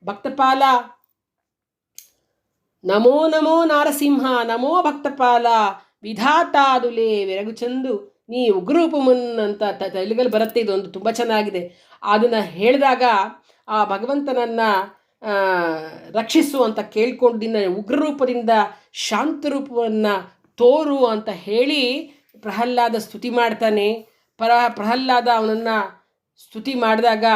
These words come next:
ಆ, ಶ್-, ನರಸಿಂಹ ಲಕ್ಷ್ಮಿನ ಕರೆದ್ರೂ ಕೂಡ, ಲಕ್ಷ್ಮಿ ಬಂದು ನೋಡಿದ್ರೂ ಕೂಡ ಅವನು ಶಾಂತನಾಗದಿದ್ದು ನರಸಿಂಹ, ಆ,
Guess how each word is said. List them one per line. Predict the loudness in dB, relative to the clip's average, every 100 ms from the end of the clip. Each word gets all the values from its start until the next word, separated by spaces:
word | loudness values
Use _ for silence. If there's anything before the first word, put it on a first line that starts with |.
| 0 -4 _ _ _ _ -10
ಆ, | -6 -4 -4 -4 -8
ಶ್-, | -10 -2
ನರಸಿಂಹ | 0 0 2 0 0 -4 -18 _
ಲಕ್ಷ್ಮಿನ | -6 -4 -2 4 6 6 4
ಕರೆದ್ರೂ | 2 2 -2
ಕೂಡ, | -2 -2
ಲಕ್ಷ್ಮಿ | 0 -2 -4 -2 0
ಬಂದು | 2 2
ನೋಡಿದ್ರೂ | 2 0 -2
ಕೂಡ | -2 2 4
ಅವನು | 4 2 0 0
ಶಾಂತನಾಗದಿದ್ದು | -4 -2 -2 -4 -6 -4 -6 -8 -8 -8 -8 -12 _ _ -6
ನರಸಿಂಹ, | -2 0 0 0 2 2 0 -2 -10 _ _ -10
ಆ, | -4